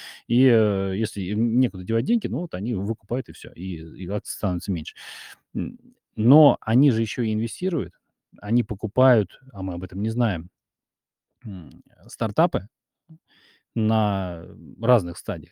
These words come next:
И очень маленькие, и средние, и большие, и за миллиарды долларов.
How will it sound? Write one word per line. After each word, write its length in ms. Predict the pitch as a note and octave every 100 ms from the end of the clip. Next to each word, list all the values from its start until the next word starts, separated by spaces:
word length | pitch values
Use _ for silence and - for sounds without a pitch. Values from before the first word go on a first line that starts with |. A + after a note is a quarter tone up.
| _
И 100 | A2+
очень 220 | B2 A#2
маленькие, 640 | A2 F3+ F3+ C#3+ D3 C#3+ D3
и 320 | G1+ F2+ E2+ E2+
средние, 540 | A2 C3 D3 C#3 G2
и 40 |
большие, 540 | F2+ F#2 - B2+ D3 A2+
и 160 | E2+
за 140 | F#2 F#2
миллиарды 400 | F#2 C#3 D#3 C#3
долларов. 380 | D3+ C#3 B2+